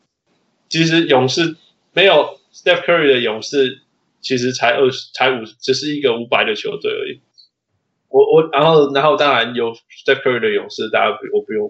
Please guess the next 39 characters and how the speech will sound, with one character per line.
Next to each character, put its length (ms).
不 80
用， 140
不 60
需 140
要 80
任 180
何 60
人 200
讲。 140
但 180
我， 140
我， 220
我 60
想 160
要 60
强 220
调 180
就 100
是 60
说， 220
Steph 280
Curry，Steph 600
Curry， 200
如 120
果 140
有 260
讨 240
论 180
Steph 360
Curry 320
跟 220
Kevin 320
Durant 260
的 100
这 120
一 80
个 140
东 200
西， 300